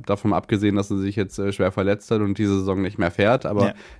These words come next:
Speaker 1: der hatte ja doch schon die ein oder andere Sekunde Rückstand. Und ich dachte eher, dass Lindsey Vonn in der Kategorie Hirscher zurückkommt, als dass sie in der Kategorie Pinero Broughton zurückkommt.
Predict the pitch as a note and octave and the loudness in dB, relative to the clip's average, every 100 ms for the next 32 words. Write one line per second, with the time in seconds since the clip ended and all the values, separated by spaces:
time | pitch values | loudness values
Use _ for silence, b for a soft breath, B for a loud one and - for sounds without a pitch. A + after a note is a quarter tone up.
0 | A2+ A2 A2+ A#2+ A2 A2+ C3 A2 A2 A2 | 0 2 4 2 2 2 2 2 2 -2
1 | - G#2+ A2 A#2 G2 A#2 A2+ G#2 G#2+ A2+ | 0 0 2 2 2 2 2 0 0 0
2 | G#2+ A2+ - C#3 B2 A#2 G#2+ G#2 A2+ - | 2 0 0 -2 0 2 0 2 -2 0
3 | A2+ D#3+ C#3+ F2+ F#2+ A2+ A2+ A#2+ G2+ A#2 | 2 4 4 2 0 0 0 0 2 0
4 | A#2 A2 G2+ A2 G#2 G#2 G2+ G2 G2+ D3 | 2 0 0 -4 -2 -4 0 2 4 4
5 | D#3+ D#3+ C3+ C#3+ - D3 C3+ G#2+ - A2+ | 4 -2 0 0 2 0 0 -2 -2 -2
6 | A#2 G#2+ G#2+ A2+ A2 G2+ G#2 G#2 - G2 | 0 0 0 -2 -2 -2 0 0 0 -2
7 | F#2+ G2 F2 C3+ D3+ F2 - D#2+ D#2+ - | 0 0 2 2 2 -4 -4 -4 -2 0
8 | G2+ | -2